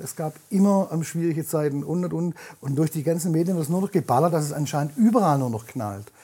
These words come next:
Das heißt, die laden sich noch mehr auf ihren eh schon vollen Rucksack rein. Und irgendwann mal kippt ja alles nach hinten. Und irgendwann flippen die Menschen aus, legen sich hin, gehen ganz komische Wege, gehen, ähm, noch komischere Wege, wie man ja in den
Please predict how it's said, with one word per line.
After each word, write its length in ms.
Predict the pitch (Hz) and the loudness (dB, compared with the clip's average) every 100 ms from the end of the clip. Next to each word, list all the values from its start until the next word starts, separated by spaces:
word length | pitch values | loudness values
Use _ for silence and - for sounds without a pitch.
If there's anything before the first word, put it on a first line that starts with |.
| - - | -20 -16
Das 160 | 117 107 | -10 -2
heißt, 280 | 131 151 - | 0 0 0
die 200 | 143 131 | 0 0
laden 440 | 127 131 135 170 | 0 0 0 -2
sich 200 | 185 147 | -4 2
noch 280 | 185 202 - | 6 6 6
mehr 280 | 190 165 143 - - - | 4 4 2 -6 -16 2
auf 280 | 165 175 | 4 4
ihren 180 | 202 180 - | 2 0 0
eh 300 | 196 220 247 | 2 4 4
schon 320 | - 202 175 | 4 4 4
vollen 380 | 139 - 147 135 | 4 6 6 6
Rucksack 500 | 120 120 - 117 101 | 4 2 0 -2 -2
rein. 340 | 104 101 104 98 - - - | -4 -4 -4 -8 -14 -20 -14
Und 120 | 123 | -4
irgendwann 240 | 135 151 175 | 0 2 2
mal 120 | 175 | 0
kippt 260 | - 208 - | -4 -6 -2
ja 80 | |
alles 220 | - 185 185 | 0 0 -2
nach 100 | 185 | -2
hinten. 240 | 233 226 | -4 -4
Und 80 | 143 | -2
irgendwann 320 | 147 160 165 - - - | 0 0 -4 -8 -20 -12
flippen 400 | - 165 202 202 | 0 6 6 6
die 80 | 185 | 6
Menschen 320 | 175 175 170 | 6 4 0
aus, 480 | 170 160 240 226 - - - - - - - _ - | -4 -4 -6 -6 -8 -14 -20 -20 -20 -20 -20 _ -4
legen 380 | 127 151 185 196 | 8 10 10 8
sich 200 | - 180 | 4 4
hin, 460 | 208 214 220 214 165 _ - | 4 4 2 0 -4 _ -4
gehen 280 | 156 160 147 - - | 0 2 0 -4 4
ganz 260 | 170 190 | 6 6
komische 460 | - 202 196 190 170 | 4 2 4 2 2
Wege, 480 | 170 175 180 175 160 | 2 0 -2 -6 -6
gehen, 500 | 143 139 143 139 - | -4 -2 -2 -6 -8
ähm, 380 | 123 131 135 143 - - - - - - - - | -8 -6 -8 -10 -20 -20 -20 -20 -20 -20 -20 -4
noch 220 | - 190 - | 4 4 6
komischere 500 | 208 196 185 180 180 | 4 6 4 4 6
Wege, 280 | 180 175 | 6 6
wie 60 | 175 | 2
man 120 | 170 | 2
ja 100 | 170 | 2
in 60 | 165 | 2
den 260 | 156 156 | 2 0